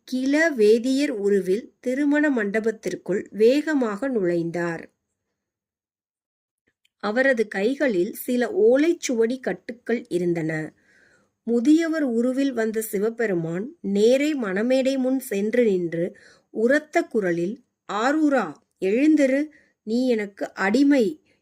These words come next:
என் அனுமதியின்றி நீ திருமணம் செய்ய இயலாது" என்று கூறியவுடன் கூடியிருந்த அனைவரும், "இது என்ன குழப்பம்?" என்று முணுமுணுத்தார்கள்.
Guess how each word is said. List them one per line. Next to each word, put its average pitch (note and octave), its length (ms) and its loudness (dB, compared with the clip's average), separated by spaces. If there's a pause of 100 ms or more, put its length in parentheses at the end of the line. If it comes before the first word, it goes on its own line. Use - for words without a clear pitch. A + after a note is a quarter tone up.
என் B3 380 -4
அனுமதியின்றி C4 800 0
நீ B3 200 -2
திருமணம் D4 500 2
செய்ய G#3+ 320 -4
இயலாது" A#3+ 680 -2
என்று F#3 380 -2
கூறியவுடன் G3 600 -2 (420)
கூடியிருந்த E4+ 800 2
அனைவரும், G3 840 -2
"இது B3 320 0
என்ன C#4+ 300 2
குழப்பம்?" B3+ 560 0
என்று G#3 360 -2
முணுமுணுத்தார்கள். B3 1160 0